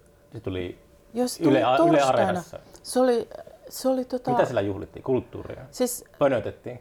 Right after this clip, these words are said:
Speaker 2: se oli sellainen, niinku, että siellä annettiin palkintoja
Speaker 1: Okei.
Speaker 2: joillekin taiteilijoille, jotka oli niinku, se oli kai niinku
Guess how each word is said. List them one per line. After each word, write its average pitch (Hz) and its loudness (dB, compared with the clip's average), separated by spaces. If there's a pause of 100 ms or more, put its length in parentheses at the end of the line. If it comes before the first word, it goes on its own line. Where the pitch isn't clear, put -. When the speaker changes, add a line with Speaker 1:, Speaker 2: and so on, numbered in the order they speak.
(140)
Speaker 2:
se - -2
oli 294 4
sellainen, 262 0
niinku, 190 -8
että 165 -4 (400)
siellä 233 -2
annettiin 196 -6 (100)
palkintoja 208 -2 (200)
Speaker 1:
Okei. - -4
Speaker 2:
joillekin 185 -4
taiteilijoille, 196 -4 (600)
jotka 196 -6
oli 196 -4
niinku, 180 -10
se - -4
oli 233 0
kai 285 -6
niinku 226 -4